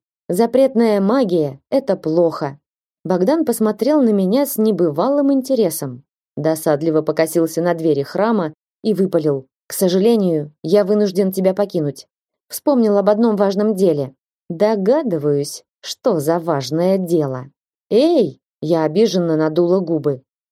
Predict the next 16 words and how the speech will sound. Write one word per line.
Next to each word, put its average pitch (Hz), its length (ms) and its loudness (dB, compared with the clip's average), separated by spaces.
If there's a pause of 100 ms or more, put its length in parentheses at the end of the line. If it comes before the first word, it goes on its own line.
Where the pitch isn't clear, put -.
"А 262 100 0
как 254 260 2
же 233 120 2
обещанная 233 840 2
экскурсия?" 170 800 -4 (480)
"В 165 100 -8
другой 247 340 2
день 196 220 2
наверстаем", — 170 720 -2 (260)
уверил 156 360 0
он. 143 240 -2 (500)
"А 196 80 -2
сейчас 247 380 -2
мне 208 220 2
пора". 160 320 -4 (400)
Откланялся 254 880 0